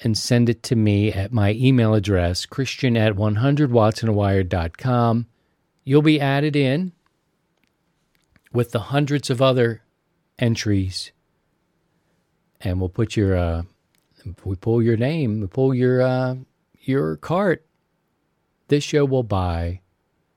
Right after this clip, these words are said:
what's in the cart and send it to you directly. There you go.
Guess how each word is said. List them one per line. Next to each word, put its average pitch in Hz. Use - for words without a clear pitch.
what's -
in 90
the 90
cart 85
and 113
send 101
it 101
to -
you 101
directly. 87
There 131
you 147
go. 113